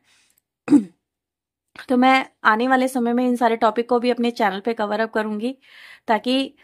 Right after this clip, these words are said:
और लोगों को भी बहुत कुछ देखने को मिले और आप हमेशा सिर्फ इन्हीं चीज़ों में ना उलझे रहे। लाइफ में आप भी आगे बढ़ें, ये मैं भी चाहूँगी, खुश रहें, ये मैं भी चाहूँगी हमेशा।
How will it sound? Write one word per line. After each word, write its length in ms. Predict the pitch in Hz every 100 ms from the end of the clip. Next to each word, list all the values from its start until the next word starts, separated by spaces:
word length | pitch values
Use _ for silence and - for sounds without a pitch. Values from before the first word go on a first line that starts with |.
| _ _ _ _ -
और 180 | 247
लोगों 260 | 262 254 254
को 160 | 254 247
भी 100 | 262
बहुत 300 | 220 220 226
कुछ 260 | 262 254 - - _ -
देखने 340 | 220 233 247
को 120 | 247
मिले 300 | 240 226 220 269 -
और 260 | 226 233 -
आप 180 | 233 240
हमेशा 320 | 240 240 269
सिर्फ 220 | 262 269 254
इन्हीं 220 | 233 247
चीज़ों 220 | 247 233
में 120 | 226
ना 160 | 233 214
उलझे 300 | 202 196 208
रहे। 240 | 190 190 247 _ _ _ _ _ _ -
लाइफ 280 | 196 214 262
में 100 | 247
आप 160 | 208
भी 120 | 196 254
आगे 280 | 233 226
बढ़ें, 220 | 233 214 226
ये 200 | 220 214
मैं 200 | 208 190
भी 100 | 226
चाहूँगी, 440 | 247 233 220 247
खुश 340 | 254 254 254
रहें, 320 | 254 247 262 -
ये 200 | 214 240
मैं 180 | 220 202
भी 80 |
चाहूँगी 500 | 202 196 190 185 190 - _ _ _
हमेशा। 520 | 220 208 208 - 180